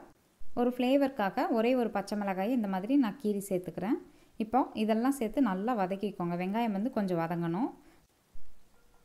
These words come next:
வெங்காயம் வதங்கினதுக்கப்புறம் நான் ஒரு பதினஞ்சு பல் பூண்டு இருக்குங்க, அதையும் இதிலேயே சேர்த்துக்கிறேன். பூண்டையும் சேர்த்து நல்லா வதக்கிக்கலாம். இப்போ பாருங்க, வெங்காயம், பூண்டு, பச்சை மிளகாய் எல்லாமே நல்லா வதங்கிருச்சு.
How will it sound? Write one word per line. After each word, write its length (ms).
வெங்காயம் 400
வதங்கினதுக்கப்புறம் 880
நான் 180
ஒரு 140
பதினஞ்சு 420
பல் 200
பூண்டு 260
இருக்குங்க, 320
அதையும் 260
இதிலேயே 320
சேர்த்துக்கிறேன். 480
பூண்டையும் 440
சேர்த்து 280
நல்லா 240
வதக்கிக்கலாம். 640
இப்போ 140
பாருங்க, 240
வெங்காயம், 420
பூண்டு, 320
பச்சை 240
மிளகாய் 440
எல்லாமே 340
நல்லா 260
வதங்கிருச்சு. 640